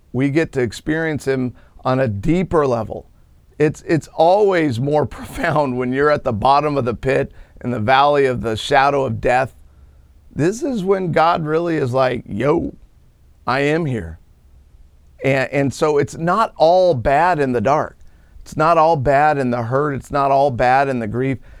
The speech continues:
God makes some pretty significant promises. The Apostle Paul tells us, "Give thanks in all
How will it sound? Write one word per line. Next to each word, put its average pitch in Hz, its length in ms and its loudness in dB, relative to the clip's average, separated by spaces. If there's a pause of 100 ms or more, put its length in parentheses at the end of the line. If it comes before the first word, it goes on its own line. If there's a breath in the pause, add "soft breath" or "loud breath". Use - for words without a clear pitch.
(160 soft breath)
God 151 300 4
makes 147 340 0
some 131 200 -4
pretty 156 480 0 (180 soft breath)
significant 139 760 -2
promises. 131 640 -4 (280 soft breath)
The - 100 0
Apostle 147 420 2
Paul 165 300 2
tells 127 340 0
us, 117 140 -6
"Give 180 320 0
thanks 175 640 -2 (420 soft breath)
in 160 180 2 (120)
all 160 760 2